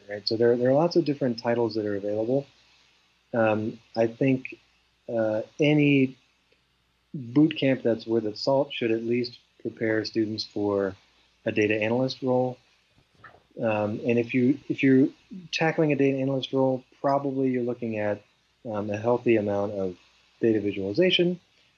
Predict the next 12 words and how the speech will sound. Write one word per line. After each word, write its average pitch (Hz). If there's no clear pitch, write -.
a 117
healthy 113
amount 104
of, 98
uh, 101
interacting 110
with 98
databases 113
using 98
S 92
Q 123
L, 123